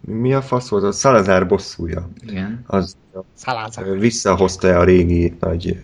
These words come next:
Speaker 1: hírét, vagy dicsőségét a sorozatnak, vagy továbbra is lejtmenetbe, hullámvölgybe kerültünk?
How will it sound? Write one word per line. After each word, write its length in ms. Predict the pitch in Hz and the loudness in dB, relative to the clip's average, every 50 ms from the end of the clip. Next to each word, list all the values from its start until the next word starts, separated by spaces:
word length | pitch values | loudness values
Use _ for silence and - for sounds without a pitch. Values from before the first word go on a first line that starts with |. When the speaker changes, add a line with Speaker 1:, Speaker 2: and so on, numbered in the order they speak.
| - - | -16 -14
Speaker 1:
hírét, 480 | - - 95 92 87 87 85 87 - | -6 -2 0 2 2 2 2 0 -2
vagy 320 | - - 87 82 82 87 - - - | -4 -2 -2 -2 -2 -4 -8 -8 -4
dicsőségét 720 | - 95 98 95 - 92 87 - - 92 87 90 87 87 | 0 0 0 2 2 0 0 2 0 0 0 0 -2 -4
a 40 | 92 | -6
sorozatnak, 600 | 90 - 120 127 123 117 113 110 113 - 101 - | -4 -2 0 2 4 2 2 2 0 -6 -6 -2
vagy 140 | - 95 92 | -2 -2 -2
továbbra 320 | - 92 87 85 85 85 | 0 0 0 0 2 0
is 120 | 87 87 - | 0 -2 -2
lejtmenetbe, 680 | - 87 87 87 - - 85 87 85 85 87 82 85 - - - - _ - - - _ _ | 0 0 0 0 -2 -4 -2 -2 -2 -2 -2 -2 -4 -4 -10 -20 -20 _ -20 -20 -20 _ _
hullámvölgybe 800 | _ 95 92 87 82 82 85 85 85 82 80 82 85 82 87 85 - | _ 4 4 6 4 4 4 4 4 4 4 4 4 2 2 0 -2
kerültünk? 680 | - - 85 87 87 87 - - 95 90 87 - - - | -4 -2 2 2 2 2 2 2 2 2 2 -2 -8 -16